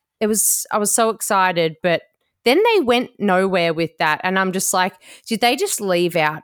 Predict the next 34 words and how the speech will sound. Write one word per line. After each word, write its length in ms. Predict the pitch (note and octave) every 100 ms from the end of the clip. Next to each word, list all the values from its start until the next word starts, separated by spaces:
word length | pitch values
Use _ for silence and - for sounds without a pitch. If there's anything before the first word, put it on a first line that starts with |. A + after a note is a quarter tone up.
| E3+
a 100 | D#3
very 500 | E3+ D#3+ D#3+ D3+ D#3 _ _ _ _ -
pivotal 640 | A#2+ F#3 D3+ E3 D#3+ D3+ - _ - - -
detail 920 | C#3 D#3+ - A3 G3 G3 F#3 G3+ G#3 _
or 340 | E3 D#3+ D3+ D3
what's 260 | D#3 - -
going 360 | D#3 C#3+ C#3
on? 240 | C#3 B2+ A#2 _ -
'Cause 180 | A3+ F#3
you, 360 | A3+ C4+ C4 - _ _ _ _ _ _ _ _ -
'cause 180 | C4+ B3+
you 120 | C#4
on 160 | B3 A#3
Twitter 280 | - G#3+
were 120 | F#3+ F#3
you 140 | F3
like, 220 | D#3+ D#3
"Wait, 260 | A#3+ B3 -
they 140 | F#3
weren't 320 | E3+ F3 G3
lesbians." 640 | - D3 - A2+ D#2+ D3+ -
And 120 | F#3+
I'm 120 | F#3
like, 180 | F3+ -
"Well, 480 | F#3+ G3+ G3 F#3 - -
I 60 |
feel 240 | F3+ A#3 A#3+
like 320 | A#3 A3+ -
if 120 | A3 -
they 100 | G#3
live 200 | G3+ G3+
on 100 | A3
a 60 | G3
commune 760 | - D#3+ E3 E3+ D#3 C#3 C#3